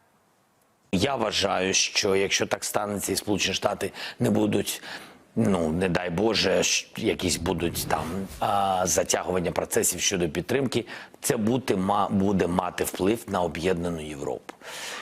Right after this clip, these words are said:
І тут є послідовні проблеми. Перше, це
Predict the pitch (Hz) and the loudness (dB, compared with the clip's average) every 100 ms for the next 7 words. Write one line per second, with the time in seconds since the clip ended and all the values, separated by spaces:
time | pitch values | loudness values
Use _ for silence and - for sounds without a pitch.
0 | - 117 - 139 170 - - 101 123 - | -4 -4 -2 -2 -2 -2 0 2 2 0
1 | 120 - 113 104 143 127 117 101 110 98 | 0 2 2 2 2 2 2 2 -2 2
2 | 90 87 92 87 - - - - - - | 2 0 -4 -8 -10 -20 -20 -10 -10 -4
3 | 113 101 - 101 85 - 107 101 | -2 0 2 0 2 0 0 -2